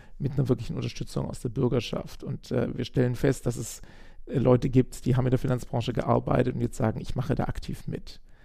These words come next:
und unterstütze mit meinem Sachverstand. Das ist toll. Das motiviert auch täglich. Und es gibt eben auch Leute, die, äh, mit ihrer Geschichte uns unterstützen, indem sie sagen,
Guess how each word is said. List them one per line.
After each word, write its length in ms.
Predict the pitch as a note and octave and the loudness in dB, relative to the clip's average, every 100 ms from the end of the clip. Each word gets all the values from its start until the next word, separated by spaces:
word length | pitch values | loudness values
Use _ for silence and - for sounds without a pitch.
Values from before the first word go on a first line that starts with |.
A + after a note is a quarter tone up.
| - - - | -20 -20 -10
und 140 | - - | -6 -4
unterstütze 500 | B2+ A#2+ C3 - B2 | -2 0 -2 -2 -4
mit 140 | - | -2
meinem 220 | A#2 A#2 | -2 -2
Sachverstand. 600 | A#2 B2 - - - - - | 0 0 -2 -4 -4 -2 0
Das 120 | A2+ | 0
ist 120 | - | 0
toll. 320 | A#2+ - D3 D#3+ | 0 0 -6 -4
Das 160 | F#3 C3 | -4 0
motiviert 380 | B2 B2+ B2 C3+ | 0 4 2 0
auch 120 | A#2+ | -4
täglich. 560 | - - - C#3+ - - - - - - - | -2 -2 0 0 -2 -14 -14 -16 -18 -16 0
Und 140 | C#3+ | 4
es 100 | - | 6
gibt 180 | E3+ - | 4 4
eben 200 | D3+ C#3 | 4 4
auch 120 | B2+ | 2
Leute, 300 | B2 C3 C3+ | 6 6 6
die, 300 | C3 A#2+ - | 4 4 4
äh, 100 | - | 2
mit 180 | B2 - | 0 2
ihrer 180 | B2 A#2+ | 2 2
Geschichte 560 | C3+ E3 - B2 - | 0 -2 0 2 2
uns 200 | D#3+ B2+ | 0 -4
unterstützen, 640 | - - - - - - A#2 | -4 -6 -6 -6 -6 -8 -6
indem 180 | - B2+ | -4 -6
sie 60 | |
sagen, 460 | B2 A#2+ B2+ - | -4 -2 -2 -2